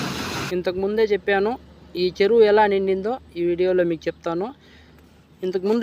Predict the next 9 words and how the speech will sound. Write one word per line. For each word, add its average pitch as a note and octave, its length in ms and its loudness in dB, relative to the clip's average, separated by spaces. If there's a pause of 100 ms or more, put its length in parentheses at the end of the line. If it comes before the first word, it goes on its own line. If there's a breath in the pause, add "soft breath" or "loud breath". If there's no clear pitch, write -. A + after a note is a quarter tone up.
వీడియోలో A#3 340 6
చెప్పానన్న, G#3+ 460 2 (340)
ఒక D#3+ 80 -4 (100)
అతను F#3+ 220 2 (120)
చనిపోయి G#3 500 4 (180)
వాటర్ F3+ 340 0
ఫ్లోలో F#3 340 6 (1080)
ఈ E3 120 2
సుడిగుండంలో G3 640 4